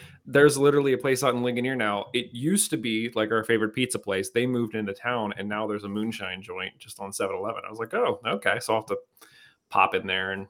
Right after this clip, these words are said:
see what that's all about. Um, speaking of, you know,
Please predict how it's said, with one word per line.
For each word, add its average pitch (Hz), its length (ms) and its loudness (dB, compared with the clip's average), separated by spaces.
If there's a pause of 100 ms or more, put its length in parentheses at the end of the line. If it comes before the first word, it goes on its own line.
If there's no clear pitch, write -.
(120)
see - 220 4
what 98 100 4
that's 107 240 6
all 95 140 4
about. 92 320 2 (580)
Um, 101 380 -2 (400)
speaking 247 400 8
of, 117 200 2
you 170 100 6
know, 110 160 4